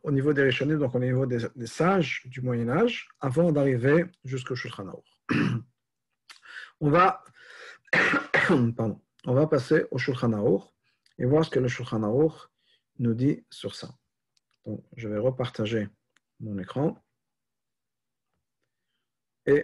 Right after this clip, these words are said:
on va parler du Shulchan Aruch. Donc, on est dans le Shulchan Aruch Orach Chaim. <clears throat> C'est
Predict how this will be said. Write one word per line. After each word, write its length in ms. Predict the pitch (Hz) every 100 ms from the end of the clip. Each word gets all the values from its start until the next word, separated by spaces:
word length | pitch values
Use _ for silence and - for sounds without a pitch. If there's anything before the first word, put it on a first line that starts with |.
| -
on 100 | 120
va 140 | 135
parler 240 | 123 117 135
du 100 | 131
Shulchan 320 | - - 104
Aruch. 400 | 90 - - _ _ _ _ _ _ _ _ _ _ - -
Donc, 200 | 107 - - _
on 120 | 131
est 60 | 165
dans 80 | 147
le 60 |
Shulchan 320 | 127 151 131
Aruch 180 | 139 139
Orach 260 | 127 120 -
Chaim. 360 | 107 135 208 - -
<clears throat> 400 | 160 151 131 - - _ _ _ _ _ - - - - - - -
C'est 200 | -